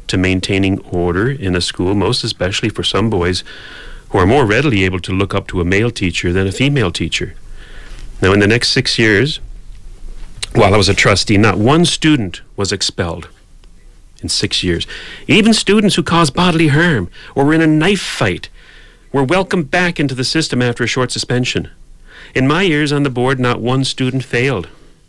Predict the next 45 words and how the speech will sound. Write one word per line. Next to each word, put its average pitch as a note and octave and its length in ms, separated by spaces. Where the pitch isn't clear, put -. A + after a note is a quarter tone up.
I A2 120
asked A#2+ 560
the G2+ 140
director G#2 500
specifically - 760
that F#2+ 180
question - 380
in F2+ 80
public. F#2 400
"How B2 220
many A#2+ 200
students G#2 460
have F2+ 140
failed F2+ 480
in F#2 80
this F2 160
system?" - 380
The G2+ 100
answer F#2+ 220
was F#2 160
none. A#2 380
There G#2 120
was F#2+ 120
no D3 220
incentive A#2+ 480
to G2 100
work G#2+ 300
or G2+ 60
to - 180
learn G2+ 180
as F#2+ 120
a F#2 60
student, G#2+ 420
as F3 100
you'd F3+ 80
always F3+ 240
progress G#2+ 400
with A2 160
your G#2 80
class, B2+ 300
regardless B3+ 400
of C4 80
what C4 180
you B3 80
did, C3 240